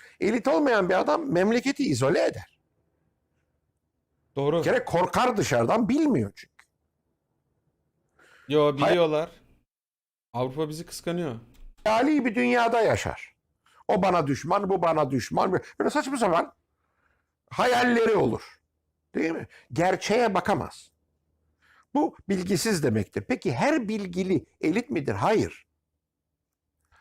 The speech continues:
Speaker 1: Dediğim gibi işte Hugh Laurie gibi bir adamı al.
Speaker 2: Ben değilim
Speaker 1: Değil mi?
Speaker 2: mesela.
Speaker 1: Yani Hugh Laurie aristokrat değil, hiçbir şey değil. Ama Cambridge'de okumuş. E, Cambridge'de bir elit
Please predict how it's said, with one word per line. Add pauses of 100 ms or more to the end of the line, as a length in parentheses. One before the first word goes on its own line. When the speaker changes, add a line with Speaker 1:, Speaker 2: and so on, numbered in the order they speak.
(400)
Speaker 1:
Dediğim
gibi
işte
Hugh
Laurie
gibi
bir
adamı
al.
Speaker 2:
Ben
değilim
Speaker 1:
Değil
mi?
Speaker 2:
mesela.
Speaker 1:
Yani
Hugh
Laurie
aristokrat
değil,
hiçbir
şey
değil.
Ama (840)
Cambridge'de
okumuş. (540)
E,
Cambridge'de
bir (180)
elit